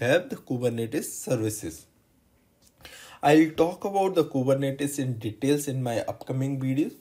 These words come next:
but for the timing, just understand that Kubernetes have two kinds of nodes. One is master node, then we have worker nodes. On the worker nodes, actually the application runs inside the container.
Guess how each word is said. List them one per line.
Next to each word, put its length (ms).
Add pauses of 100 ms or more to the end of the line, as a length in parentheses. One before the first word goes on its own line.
but 180
for 300
the 160
timing, 540
just 240
understand 520
that 200
Kubernetes 600
have 220
two 120
kinds 360
of 140
nodes. 300 (280)
One 160
is 160
master 380
node, 240 (520)
then 220
we 140
have 320
worker 280
nodes. 360 (260)
On 160
the 80
worker 340
nodes, 440
actually 540
the 200
application 720
runs 180 (300)
inside 460
the 100
container. 540